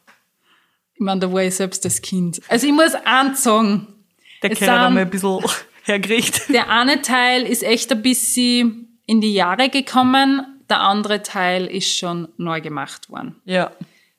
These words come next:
Speaker 1: Die Kinder ist im Endeffekt wurscht.
Speaker 2: Eben, das hab ich nämlich
Speaker 1: Das
Speaker 2: zum Paul
Speaker 1: ist
Speaker 2: auch gesagt. Es
Speaker 1: die
Speaker 2: ist so
Speaker 1: Kinder
Speaker 2: wurscht, weil
Speaker 1: ist
Speaker 2: die Kids
Speaker 1: wurscht,
Speaker 2: sind happy.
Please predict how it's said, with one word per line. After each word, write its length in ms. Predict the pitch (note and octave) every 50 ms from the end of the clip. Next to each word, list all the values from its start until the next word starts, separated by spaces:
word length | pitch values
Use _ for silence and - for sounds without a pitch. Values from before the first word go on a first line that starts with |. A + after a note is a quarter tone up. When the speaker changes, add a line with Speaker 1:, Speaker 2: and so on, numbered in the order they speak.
| _ _ _ _ _ _ _ _ _ _ _ _ _ _ _ _ _
Speaker 1:
Die 60 | G3
Kinder 280 | - - A3+ A3 A3 G#3+
ist 160 | G#3 G#3+ -
im 80 | G3 F#3+
Endeffekt 480 | F#3+ F#3 F3+ F3+ F#3 F3+ - - -
wurscht. 460 | F3+ F#3 G3 G#3 - - - - - -
Speaker 2:
Eben, 340 | - G3 F#3 F3 F3+ F3 F3
das 180 | F3 F#3 - -
hab 120 | F#3+ E3+
ich 60 | F3 F3
nämlich 200 | F3 F3 E3+ G3+
Speaker 1:
Das 160 | G3 F#3 F#3
Speaker 2:
zum 100 | G3+ F#3+
Paul 160 | F3+ E3+ E3+
Speaker 1:
ist 60 | E3+ D3+
Speaker 2:
auch 140 | D#3 D#3+
gesagt. 400 | - - - F3 D#3+ - - - -
Es 160 | - F3+ F3+ F#3
Speaker 1:
die 80 | G3+
Speaker 2:
ist 100 | G#3+ G3 -
so 100 | - A3
Speaker 1:
Kinder 180 | A3+ A3+ A3+ G#3+
Speaker 2:
wurscht, 200 | - G#3 G#3+ G3+
weil 60 | F#3
Speaker 1:
ist 60 | F3 F3
Speaker 2:
die 40 | F3+
Kids 100 | G3 A3
Speaker 1:
wurscht, 280 | A#3+ A#3 A#3+ A#3+ -
Speaker 2:
sind 220 | F#3+ F3 F3 - -
happy. 140 | F#3+ G3+